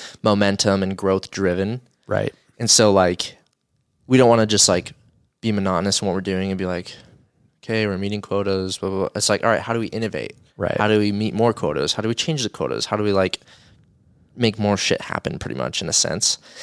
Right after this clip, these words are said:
Speaker 1: And I think that's, like, if those managers are incentivized, that they're, they're more willing to get creative and bring in more business.
Speaker 2: Right.
Speaker 1: And cha-, and reinvent the wheel. One of the quotes my grandpa always told me that I always remembered was,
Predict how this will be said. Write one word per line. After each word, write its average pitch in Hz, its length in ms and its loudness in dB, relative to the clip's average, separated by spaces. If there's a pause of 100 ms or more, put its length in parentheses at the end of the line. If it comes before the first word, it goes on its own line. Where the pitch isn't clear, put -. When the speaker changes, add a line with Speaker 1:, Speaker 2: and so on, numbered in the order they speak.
(140)
Speaker 1:
And 120 80 2
I - 40 2
think 113 200 0
that's, - 440 2 (1000)
like, 110 140 -8
if 143 60 -8
those 113 140 4
managers 101 480 2
are 98 140 4
incentivized, 110 840 2
that 104 140 -4
they're, 98 160 0
they're 98 220 -2
more 98 220 2
willing 92 340 0
to 87 360 -4 (180)
get 117 160 0
creative 87 540 -4
and 92 140 -6
bring 107 180 0
in 117 140 4
more 98 160 0
business. 87 600 -4
Speaker 2:
Right. 98 340 4 (460)
Speaker 1:
And 107 320 2
cha-, - 380 0
and 107 160 2
reinvent 123 500 4
the 113 80 4
wheel. 95 420 -2 (500)
One 117 100 4
of 110 60 4
the 104 80 2
quotes 98 260 2
my 101 120 0
grandpa 95 320 0
always 92 220 2
told 95 200 -2
me 95 60 -2
that 92 80 0
I 92 40 2
always 92 220 0
remembered 98 360 -2
was, 92 420 2